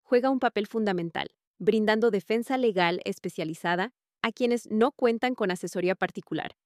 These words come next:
y asegurando que el proceso sea justo y conforme a derecho, además de procurar la conciliación y mantener comunicación constante con los adolescentes sobre su situación legal.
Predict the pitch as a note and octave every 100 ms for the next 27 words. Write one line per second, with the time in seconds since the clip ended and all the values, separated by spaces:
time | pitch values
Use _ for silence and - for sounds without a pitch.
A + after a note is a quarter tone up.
0 | _ _ B3 C4 F4 D4+ C4 A3+ A#3+ G3
1 | F3 F3 - F3+ G3 D#3+ D#3+ - G3 -
2 | F#3+ G3 _ B3 - A#3 - A3 G#3+ G#3+
3 | G#3 A#3+ B3 - - _ _ _ _ A#3+
4 | B3 B3 B3+ - C4 G#3 G3 G3+ G#3+ A3
5 | G3+ E3+ D#3+ - E3 - - F#3 F#3 G3
6 | G#3 A3 A#3+ A#3+ A#3 A3+ G3+ F#3 F#3+ F3+
7 | - E3+ E3 - D#3 E3 D#3 D3+ E3 F#3+
8 | G3+ A#3 - _ _ _ - B3+ B3+ B3
9 | A3 E3 D#3+ F3 E3 D#3 C#2+